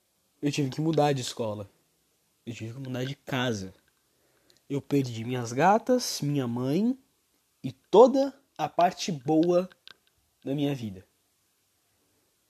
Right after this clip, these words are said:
Aí, beleza, eu entro na nova escola. Eu perco dois dias na semana de tarde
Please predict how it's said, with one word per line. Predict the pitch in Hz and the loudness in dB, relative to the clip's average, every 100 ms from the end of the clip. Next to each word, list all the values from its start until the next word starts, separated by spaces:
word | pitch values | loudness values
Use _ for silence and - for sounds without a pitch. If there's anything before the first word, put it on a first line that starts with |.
| _ _ _ _ _ _ _ _ _ _ _ _ _ | _ _ _ _ _ _ _ _ _ _ _ _ _
Aí, | 110 123 | -10 -6
beleza, | 135 185 170 147 113 95 | -2 0 2 0 -2 -8
eu | 135 143 143 | -6 -4 -2
entro | 208 233 202 | -2 -2 -4
na | 175 | -4
nova | 165 147 | -4 -6
escola. | 139 - 120 104 95 - _ _ _ _ _ _ _ _ _ _ _ _ _ _ - | -8 -10 -8 -8 -12 -20 _ _ _ _ _ _ _ _ _ _ _ _ _ _ -4
Eu | 156 | 0
perco | 170 175 - 156 | 4 4 4 0
dois | 170 269 277 | 4 6 6
dias | 196 226 202 | 4 0 0
na | |
semana | 190 190 170 147 165 165 | -2 -2 -2 -4 -4 -6
de | 147 | -4
tarde | 147 143 139 156 | -4 -2 -4 -6